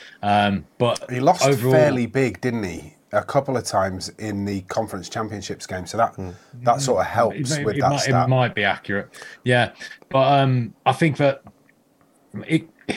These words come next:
Speaker 1: if, if, if the Chiefs can get their running game going, and by that I also mean the extensions of it, the screen game,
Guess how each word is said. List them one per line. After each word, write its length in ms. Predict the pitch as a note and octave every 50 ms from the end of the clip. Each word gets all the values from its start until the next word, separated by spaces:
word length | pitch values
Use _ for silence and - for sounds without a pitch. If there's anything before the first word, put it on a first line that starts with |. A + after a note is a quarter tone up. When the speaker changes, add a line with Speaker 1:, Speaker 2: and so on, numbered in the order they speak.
| - - - _
Speaker 1:
if, 260 | - F3+ F3 - - -
if, 280 | F#3+ F#3 B2+ - - D#3+
if 360 | E3+ - - - E3+ E3+ B2+
the 60 | D#3
Chiefs 260 | - - F#3 E3+ F3
can 120 | - E3+ D#3+
get 180 | D#3+ D#3 C#3+
their 120 | D#3 D3 C3
running 240 | B2 A#2 A2 G2+
game 240 | G2 G2 F#2+ F#2+ F2+
going, 320 | F2+ F#2 F#2 G2 G2+ G2 G2
and 140 | G#2+ A2
by 180 | - D3+ C#3 C3
that 220 | A#2+ C3+ B2+ A#2
I 60 | A#2 A#2+
also 280 | B2 B2 A#2+ - A#2
mean 220 | A2+ A2+ A2+ A2 G#2
the 100 | A2+ A2+
extensions 640 | A2+ - - B2 A2+ G#2+ G2 - A2+ G#2+ G#2 G#2
of 180 | G#2+ G#2 G#2 G2+
it, 120 | G#2+ G2+
the 80 | D#2 G#2+
screen 420 | - - - A#2+ A2+ A2+ A2 A2
game, 320 | G#2+ A2 A2 A2 A2 G#2+